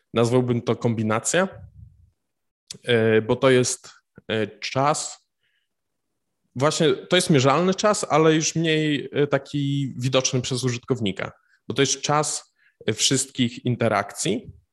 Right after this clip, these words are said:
pomiędzy załadowaniem tego pierwszego,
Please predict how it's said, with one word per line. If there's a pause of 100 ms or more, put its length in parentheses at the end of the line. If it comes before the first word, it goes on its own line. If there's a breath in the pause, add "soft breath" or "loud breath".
pomiędzy
załadowaniem
tego (480)
pierwszego,